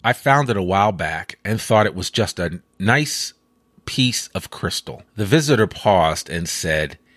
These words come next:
"You have found one of the largest diamonds ever discovered."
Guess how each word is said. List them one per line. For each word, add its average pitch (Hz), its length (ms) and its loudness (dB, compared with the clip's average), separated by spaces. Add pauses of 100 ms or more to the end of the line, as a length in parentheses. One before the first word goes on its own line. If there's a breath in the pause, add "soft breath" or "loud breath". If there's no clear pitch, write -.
(240 soft breath)
"You 147 220 2
have 196 180 -2
found 78 560 -4 (320)
one 90 180 -4
of 87 140 -6
the 90 80 -6
largest 95 760 0 (240)
diamonds 78 720 0 (240)
ever 85 460 2 (140)
discovered." 82 640 -2